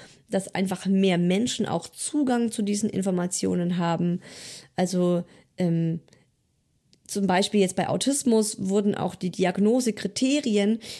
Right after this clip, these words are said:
so erweitert, dass, ähm, dass auch mildere Formen von Autismus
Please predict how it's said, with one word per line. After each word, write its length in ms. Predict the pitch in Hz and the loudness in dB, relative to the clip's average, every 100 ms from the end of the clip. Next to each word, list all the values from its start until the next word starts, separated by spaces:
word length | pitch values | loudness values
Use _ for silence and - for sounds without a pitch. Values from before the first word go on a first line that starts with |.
| - | -10
so 280 | - 247 262 | -2 0 0
erweitert, 640 | - 196 185 214 214 202 | 0 0 0 0 0 -2
dass, 200 | 190 - - | -4 -6 -4
ähm, 460 | 180 175 170 170 - _ _ - _ _ - | 0 0 0 -2 -4 _ _ -20 _ _ -4
dass 320 | 208 202 - _ | -2 -2 -8 _
auch 300 | 190 196 196 | 0 0 0
mildere 760 | 202 214 226 277 294 254 220 220 | 2 4 6 6 4 2 0 -4
Formen 640 | - 226 226 240 175 160 | -2 2 2 4 2 0
von 240 | - 175 | -2 -4
Autismus 640 | - 175 - 196 190 196 - | -2 -4 -2 -2 0 0 -2